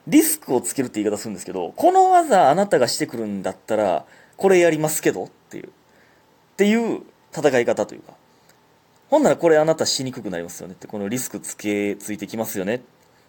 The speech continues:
あなたトロッコ出すんやったらこっちこれしますよっていう圧のかけ方というか。ほんまね、その、いや、ちょ、み-、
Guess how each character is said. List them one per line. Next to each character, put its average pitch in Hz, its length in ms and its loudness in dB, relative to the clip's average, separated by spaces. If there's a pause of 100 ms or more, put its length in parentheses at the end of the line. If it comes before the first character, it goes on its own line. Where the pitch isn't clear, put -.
あ 104 100 -8
な 127 80 -2
た 117 100 -4
ト 127 100 -4
ロ 127 80 2
ッ 120 80 -6
コ 113 100 -8
出 107 120 0
す - 120 -8
ん - 20 -2
や 117 60 -2
っ - 40 -20
た 117 100 -2
ら 101 60 -2
こ 101 120 -10
っ - 60 -18
ち - 100 -12
こ 110 120 -4
れ 110 100 0
し 117 140 -6
ま 113 80 0
す - 180 -8
よ 98 220 -4 (280)
っ - 40 -20
て 104 100 -2
い 120 220 -2
う - 60 -8 (840)
圧 - 220 -2
の 107 100 -4
か - 100 -16
け - 80 -20
方 98 180 -12
と 90 120 -16
い - 20 -18
う - 0 -
か。 - 120 -20 (1120)
ほ 156 60 -16
ん 165 80 -12
ま 160 80 -4
ね、 113 160 -4
そ 117 220 -10
の、 110 260 -4 (920)
い 110 100 -12
や、 110 140 -2
ち 113 100 -14
ょ、 117 40 -10
み-、 220 200 -6